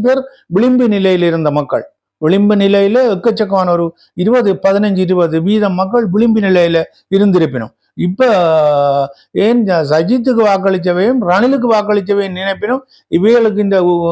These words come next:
இந்த, இந்த, இந்த ஊழல்வாதிகளுக்கு வாக்களிக்கிறதுக்கு நாங்கள் நேரடியா இவருக்கே வாக்களிச்சிருக்கலாமே, தவற விட்டுட்டோம். சரி, பரவாயில்ல, இனி பாராளுமன்ற தேர்தல் இருக்கு, அதுல வாக்களி-,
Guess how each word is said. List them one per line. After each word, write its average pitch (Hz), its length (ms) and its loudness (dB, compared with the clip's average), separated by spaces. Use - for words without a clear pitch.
இந்த, 185 180 -2
இந்த, 180 240 -4
இந்த 175 160 2
ஊழல்வாதிகளுக்கு 196 720 2
வாக்களிக்கிறதுக்கு 185 760 0
நாங்கள் 202 320 -4
நேரடியா 208 480 0
இவருக்கே 220 380 2
வாக்களிச்சிருக்கலாமே, 185 800 0
தவற 180 280 2
விட்டுட்டோம். 170 420 -2
சரி, 175 200 -2
பரவாயில்ல, 165 480 0
இனி 226 180 0
பாராளுமன்ற 196 540 2
தேர்தல் 170 360 0
இருக்கு, 175 220 0
அதுல 196 160 0
வாக்களி-, 165 400 0